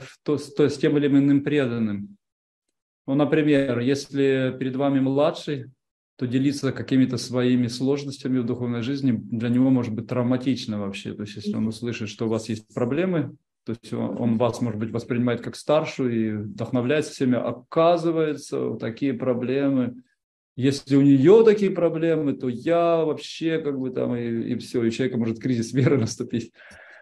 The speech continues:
Speaker 1: Поэтому этим не нужно делиться. Но вот с равными это как раз будет уместно, да? То есть, опять же, то есть есть разные уровни преданных, и с ними по-разному, то есть разные темы мы можем с ними обсуждать и делиться.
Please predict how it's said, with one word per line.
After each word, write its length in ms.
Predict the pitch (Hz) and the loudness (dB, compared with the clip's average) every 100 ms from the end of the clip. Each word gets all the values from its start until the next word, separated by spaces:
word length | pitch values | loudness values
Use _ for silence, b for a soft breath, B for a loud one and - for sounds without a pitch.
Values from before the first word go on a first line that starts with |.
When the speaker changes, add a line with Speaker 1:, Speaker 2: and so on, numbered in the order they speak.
| B | B
Speaker 1:
Поэтому 320 | - 151 180 190 | -2 2 4 4
этим 200 | 190 196 | 4 2
не 80 | |
нужно 240 | 190 175 170 | 2 2 0
делиться. 320 | 156 143 135 | 0 -2 0
Но 100 | 135 | 2
вот 120 | 139 | 2
с 60 | 165 | 4
равными 680 | 170 208 220 214 208 202 - - | 4 4 2 2 0 -2 -4 -14
это 180 | - 147 | -14 -14
как 200 | - - | -14 -10
раз 240 | 113 113 | -8 -8
будет 400 | 113 113 110 113 - - _ _ _ _ _ - | -8 -8 -8 -8 -10 -20 _ _ _ _ _ -8
уместно, 640 | 123 117 110 104 - 98 | -6 -4 -6 -8 -10 -8
да? 300 | 110 143 160 - _ _ _ | -6 -6 -8 -16 _ _ _
То 160 | 214 143 | -4 0
есть, 100 | 165 | 2
опять 320 | 160 190 147 | 6 6 6
же, 180 | 127 127 | 4 2
то 60 | 131 | 2
есть 140 | 127 | 2
есть 200 | 160 160 | 2 4
разные 360 | 165 170 156 160 | 4 4 2 2
уровни 280 | 160 151 | 2 0
преданных, 520 | 156 170 190 196 170 147 | -2 0 0 -2 -4 -6
и 60 | |
с 180 | - - | -8 -4
ними 220 | 165 170 | 0 2
по-разному, 680 | 160 151 156 156 135 120 113 | 2 4 6 4 4 2 0
то 60 | 113 | -4
есть 120 | - | -2
разные 380 | 139 156 151 139 | 0 2 0 0
темы 260 | 165 151 | 0 0
мы 60 | 139 135 | 0 -2
можем 300 | 123 113 110 | -4 -8 -10
с 120 | - | -4
ними 160 | 117 | -2
обсуждать 680 | 104 - 104 98 98 90 - _ | -4 -6 -12 -10 -10 -10 -14 _
и 80 | 113 | -8
делиться. 640 | 107 117 110 104 - 95 | -4 -2 -2 -4 -12 -14